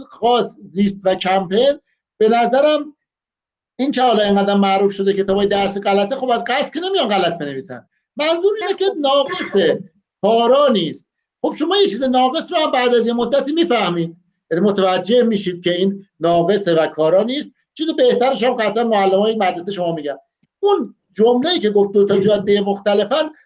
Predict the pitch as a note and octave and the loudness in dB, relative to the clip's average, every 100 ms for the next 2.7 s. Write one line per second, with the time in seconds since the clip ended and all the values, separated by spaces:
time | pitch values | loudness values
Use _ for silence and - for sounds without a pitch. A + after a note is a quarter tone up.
0 | _ G#3+ C4+ A#3 A3 A3+ B3+ - F#3+ G#3 | _ 0 2 2 0 0 0 0 0 0
1 | G3+ B3+ G#3+ A#3 A3+ G3+ G#3 F#3+ F#3+ F#3 | 2 0 0 0 2 2 2 2 0 0
2 | E3 D#3 D3+ D3+ C3+ B2+ B2+ | 0 0 -2 -6 -10 -12 -12